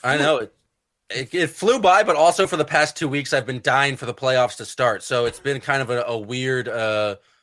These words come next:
Speaker 1: mystery zone, a Springfield mystery spot, if you will.
Speaker 2: <laughs> Well, grab your camera.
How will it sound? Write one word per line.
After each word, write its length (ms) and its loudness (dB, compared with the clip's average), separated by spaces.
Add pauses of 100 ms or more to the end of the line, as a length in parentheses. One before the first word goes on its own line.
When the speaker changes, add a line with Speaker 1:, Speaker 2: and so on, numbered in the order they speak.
(180)
Speaker 1:
mystery 440 -6
zone, 340 -10
a 80 -16
Springfield 540 -4
mystery 320 -6
spot, 300 -6
if 120 -20
you 100 -14
will. 280 -14
Speaker 2:
<laughs> 640 -4 (1300)
Well, 100 -10
grab 300 4
your 60 -14
camera. 440 -2